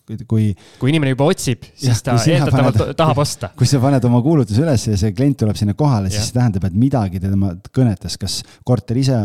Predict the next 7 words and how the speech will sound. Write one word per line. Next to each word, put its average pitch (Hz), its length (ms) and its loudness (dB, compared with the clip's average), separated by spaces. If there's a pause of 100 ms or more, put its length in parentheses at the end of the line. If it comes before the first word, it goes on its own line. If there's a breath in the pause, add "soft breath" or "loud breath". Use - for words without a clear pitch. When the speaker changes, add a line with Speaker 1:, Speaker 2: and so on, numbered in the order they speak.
Speaker 1:
asukoht, 113 480 0 (400 loud breath)
äh, 101 240 0
tootlus, 113 640 0
äh, 104 500 0 (320 loud breath)
hind, 139 380 0 (720 soft breath)
mis 120 160 2
iganes 117 240 0